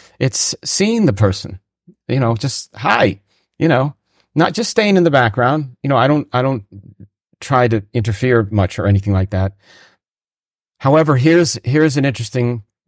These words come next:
tale. In the first movie, the part, uh, Teo, Teo Rap Olsen, uh, came in. He was reading for the character that Eric Kuhneman eventually did, which was the guy that runs away.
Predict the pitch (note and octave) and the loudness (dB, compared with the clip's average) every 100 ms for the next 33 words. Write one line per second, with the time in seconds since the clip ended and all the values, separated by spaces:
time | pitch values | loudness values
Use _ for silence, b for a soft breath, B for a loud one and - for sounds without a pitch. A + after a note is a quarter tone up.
0 | _ - G3 A2+ F2+ - _ _ _ _ | _ -2 0 0 -2 -10 _ _ _ _
1 | _ _ - _ C3 C3+ C3+ - G#3 G3+ | _ _ -20 _ -2 0 0 -2 -2 0
2 | E3 E3 G2+ F2 F2+ - G2+ - - D#3 | 0 0 0 -4 -8 -6 -6 -6 -6 0
3 | D#3 - - - _ _ _ _ _ _ | 2 2 -2 -20 _ _ _ _ _ _
4 | - - - _ _ _ - - D#3+ F3 | -12 -12 -12 _ _ _ -18 -4 0 2
5 | F3 C3+ - - D#3+ E3 C#3 B2+ A#2+ G#2+ | 2 0 -6 -2 2 2 0 -2 -2 0
6 | G#2+ G2+ D#2+ F#2+ F#2+ _ _ - F#2+ - | 0 -2 -8 -14 -18 _ _ -10 -8 -10
7 | _ - - G#2 F#2 E2 D2+ _ _ D3 | _ -12 -2 -2 -2 -4 -12 _ _ -2
8 | D#3 E3 D3 G#2 A2 D3 D3+ C#3+ A#2 - | 2 2 0 -2 0 0 2 2 0 -6
9 | B2 B2 B2 B2 - G2+ G#2+ G#2+ G2+ _ | -2 0 2 0 -2 -4 -2 0 -4 _
10 | A#2+ A#2+ B2 G#2 G#2 G2+ G#2 A2 A2 - | -2 2 2 2 0 0 2 2 0 0
11 | C#3 B2 G#2+ F2+ - F2 F2 - D2+ C#2+ | 0 2 2 0 -2 -4 -4 -6 -10 -8
12 | D#2+ D2 - F#2 - F#2+ G2+ G2 A2+ G#2 | -8 -8 -8 -8 -4 -4 -2 2 2 2
13 | G2+ G2+ F#2+ F2 E2+ C2+ | 2 2 2 0 -4 -6